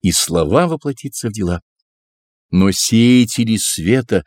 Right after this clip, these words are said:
рукою и стопою своей утверждают учение жизни, так запечатлевают они жизнью своею скрижали завета, приносимого ими на землю. Так же запечатлевают делами своими учения света и те, кто следует за нами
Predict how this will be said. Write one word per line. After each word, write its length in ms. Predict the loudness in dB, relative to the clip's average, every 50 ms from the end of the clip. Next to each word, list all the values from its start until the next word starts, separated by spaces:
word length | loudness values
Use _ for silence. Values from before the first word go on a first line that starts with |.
| -8 -20 -20 -14 -6
рукою 720 | 0 2 2 2 0 -2 -2 2 4 6 6 6 4 2
и 80 | 0 -2
стопою 640 | -2 -2 -2 -2 -2 0 2 2 4 4 4 2
своей 360 | 2 0 0 2 2 4 4
утверждают 800 | 4 4 4 2 -2 -2 -2 -2 0 0 2 2 2 4 2 2
учение 480 | 0 -2 -4 -2 -2 -2 0 0 -2 -2
жизни, 400 | -2 -2 -2 -2 -2 -2 -4 -6 -6 _ -20 -20 _ _ _ _ _ _ 0
так 220 | 2 2 2 0
запечатлевают 960 | -4 -8 -8 -10 -10 -12 -12 -12 -10 -6 -2 0 2 4 4 4 2 0 0 -2
они 220 | -2 -2 -2 -2
жизнью 600 | -4 -4 -4 -4 -2 -2 -2 -2 0 0 0 0
своею 560 | 0 -4 -4 -2 -2 0 0 0 0 0 -2
скрижали 560 | -2 -4 -4 -4 -4 -4 -2 -2 -2 -2 -2 -4
завета, 540 | -4 -4 -2 0 2 2 2 0 -2 -4 -6 _ _ _ _ _ _
приносимого 640 | -10 -8 -8 -8 -6 -8 -6 -4 -4 -4 -2 -4 -4 -4 0
ими 380 | 2 2 4 4 4 4 4
на 160 | 2 2 0
землю. 380 | 0 -2 -2 -4 -4 -4 -8 -14 _ _ _ _ _ _ _ _ _ _ _ _ _ _ _ _ _ _ _ _ _ _ _
Так 280 | 0 2 2 2 0
же 220 | 0 0 0 0 0
запечатлевают 840 | 0 -4 -8 -8 -8 -8 -10 -10 -4 -2 2 4 4 4 4 2 0
делами 380 | -2 -2 0 2 2 2 0 -2
своими 360 | -4 -6 -4 -4 -2 -2 -2
учения 480 | -4 -4 -6 -6 -6 -4 -4 -4 -4
света 400 | -4 -4 -4 -4 -4 -4 -4 -6
и 120 | -6 -6 -6
те, 360 | -6 -4 -2 0 0 0 0
кто 240 | -2 -4 -4 -4 -2
следует 540 | -4 -4 -4 -2 -2 -2 0 -2 -2 -2 -2
за 100 | -4 -4
нами 300 | -2 -2 -4 -4 -6